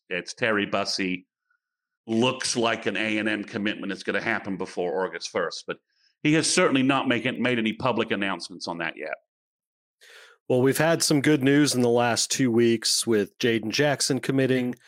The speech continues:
Speaker 2: Davin Mitchell committing, Zion Reagan's committing, uh, recently this week. Any other positive news to, to, to speak of?
Speaker 1: Yeah, so, so obviously the biggest piece of news we're waiting on, which should occur on Friday,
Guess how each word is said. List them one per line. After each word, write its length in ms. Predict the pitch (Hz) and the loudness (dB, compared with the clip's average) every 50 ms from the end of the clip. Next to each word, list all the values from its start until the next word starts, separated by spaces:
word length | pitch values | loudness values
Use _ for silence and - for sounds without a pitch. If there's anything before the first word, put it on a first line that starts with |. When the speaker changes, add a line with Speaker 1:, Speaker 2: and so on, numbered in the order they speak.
| - - - - _ _ _ - | -20 -20 -20 -20 _ _ _ -2
Speaker 2:
Davin 320 | 127 107 101 92 87 90 | 0 0 0 -2 -2 0
Mitchell 320 | 113 139 135 - 147 143 | 0 0 2 2 0 0
committing, 640 | - - 135 127 127 131 120 123 123 120 120 120 117 107 | 0 0 0 2 2 2 2 2 2 0 0 -2 -2 -2
Zion 340 | - 117 110 107 101 98 | 0 0 0 0 -2 -2
Reagan's 400 | 98 107 113 120 113 120 113 - | 0 0 2 2 2 0 -2 -2
committing, 560 | - - 120 110 113 110 110 110 107 107 104 - | -4 -2 0 0 2 2 2 0 0 -2 -2 -4
uh, 320 | 82 98 95 92 92 95 - | -4 -2 -2 -2 -2 -4 -2
recently 560 | 104 117 107 - - 73 104 110 110 107 107 | -2 -2 -2 -2 -2 -4 -2 -2 0 0 2
this 240 | 104 123 123 - - | 2 0 0 0 2
week. 360 | 135 135 135 135 - - - _ _ _ - - - - - _ _ _ _ _ _ | 2 2 2 0 -2 -6 -14 _ _ _ -20 -20 -20 -20 -20 _ _ _ _ _ _
Any 240 | - 147 156 151 147 | 0 2 4 4 4
other 200 | 151 151 147 139 | 4 4 4 2
positive 600 | - - - 135 127 131 127 135 143 147 147 131 139 | 2 2 2 2 2 4 4 4 2 2 2 2 2
news 640 | 151 151 156 156 160 170 175 165 - - - - - - _ _ _ _ _ _ | 4 4 4 4 4 4 2 2 0 0 -2 -4 -6 -10 _ _ _ _ _ _
to, 160 | - 160 156 - | -2 0 0 0
to, 160 | - - - - | -2 -6 -8 -4
to 120 | - 156 143 | -2 -2 -2
speak 280 | - - 170 165 - | 0 0 0 0 2
of? 300 | 165 160 175 175 - - _ _ _ _ _ _ _ _ _ _ _ _ _ _ _ _ _ - | 2 2 2 0 -4 -8 _ _ _ _ _ _ _ _ _ _ _ _ _ _ _ _ _ -2
Speaker 1:
Yeah, 220 | 196 208 190 180 | 0 0 2 2
so, 320 | - - 190 180 170 175 151 - | 0 0 0 0 0 -2 -8 -12
so 160 | - - 190 | -4 -2 0
obviously 260 | 180 180 175 180 190 | 0 0 0 -2 -2
the 100 | 160 147 | -2 -2
biggest 440 | - - 170 165 170 170 165 - - | 0 0 0 0 0 0 -2 -2 -2
piece 220 | 170 160 135 - - | -2 -2 -2 -2 -4
of 120 | 123 117 | -4 -2
news 260 | 131 131 131 120 117 | -2 -2 -2 -2 -2
we're 100 | 127 117 | -2 0
waiting 320 | 110 113 117 113 120 117 117 | 0 0 0 0 -2 -2 0
on, 340 | 113 113 110 110 104 104 | 0 0 -2 -4 -6 -8
which 140 | 110 104 - | -10 -12 -10
should 120 | - 117 110 | -8 -8 -8
occur 300 | - - 127 123 117 113 | -6 -2 -2 0 0 0
on 120 | 117 120 | -2 -4
Friday, 600 | - - 107 98 98 98 101 98 101 101 92 | -4 -2 0 0 0 0 0 0 -2 -2 -4